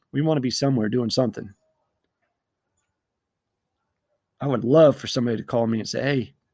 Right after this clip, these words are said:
we're having a two-for-one tonight," or, "Hey, bring a friend and you'll get fifty percent off your dinner," whatever it is. Come up with something that's gonna entice people to get out. Obviously, you wanna be safe about it, but you wanna get out.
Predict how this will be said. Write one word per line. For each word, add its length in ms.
we're 120
having 180
a 40
two-for-one 500
tonight," 360
or, 120
"Hey, 260
bring 180
a 40
friend 360
and 200
you'll 100
get 160
fifty 200
percent 360
off 220
your 160
dinner," 480
whatever 420
it 80
is. 400
Come 160
up 160
with 80
something 360
that's 160
gonna 160
entice 300
people 240
to 80
get 160
out. 320
Obviously, 360
you 80
wanna 160
be 120
safe 300
about 260
it, 160
but 160
you 60
wanna 120
get 160
out. 220